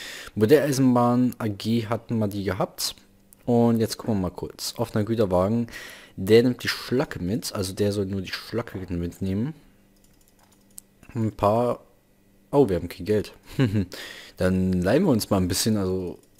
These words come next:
ich glaube, damit haben wir kein Problem, das ganz schnell zurückzuzahlen.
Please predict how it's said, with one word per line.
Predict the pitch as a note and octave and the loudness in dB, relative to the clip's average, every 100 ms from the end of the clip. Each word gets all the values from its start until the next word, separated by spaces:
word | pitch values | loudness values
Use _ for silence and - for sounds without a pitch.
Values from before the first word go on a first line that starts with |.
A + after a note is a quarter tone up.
| _ _ - | _ _ -18
ich | - | -8
glaube, | G2 G2+ | -6 -2
damit | F#2+ F#2+ G2+ | -2 -2 -2
haben | G2 | -4
wir | |
kein | F2+ F#2+ | -2 -2
Problem, | G2 F#2+ G2 G2 | -2 -2 -2 -2
das | F#2 - - - | -4 -8 -12 -10
ganz | - F#2 | -6 -6
schnell | - F#2+ - | -6 -8 -6
zurückzuzahlen. | A2 C3 - - - - E3 F#3+ A#3 E3+ | -8 -8 -10 -12 -10 -6 -4 -2 -4 -6